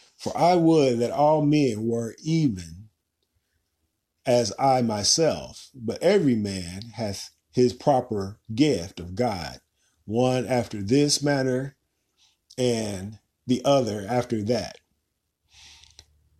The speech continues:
I say therefore to the unmarried and widows, it is good for them if they abide even I, as I." Now this is the Apostle Paul talking. Verse nine, But if they cannot contain,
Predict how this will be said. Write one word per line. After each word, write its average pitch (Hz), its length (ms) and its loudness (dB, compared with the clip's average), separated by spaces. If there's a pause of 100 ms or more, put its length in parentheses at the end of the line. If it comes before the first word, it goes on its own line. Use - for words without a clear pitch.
(340)
I 143 160 6
say 156 280 4
therefore 139 680 4
to 127 580 2
the 117 180 0
unmarried 120 720 0
and 123 160 0
widows, 98 640 -2
it 139 140 4
is 110 200 0
good 156 440 4
for 135 160 0
them 117 540 0
if 117 260 -4 (140)
they 101 520 0
abide 110 600 -2
even 120 420 2
I, 110 240 -2 (120)
as 113 360 -2
I." 123 280 0 (600)
Now 113 80 0
this 131 200 2
is 113 100 -6
the 117 140 2
Apostle 117 400 0
Paul 123 260 2
talking. 82 360 -12 (320)
Verse 117 300 2
nine, 120 360 -4 (360)
But 123 200 2
if 147 220 0
they 160 200 4
cannot 170 460 2
contain, 123 840 -2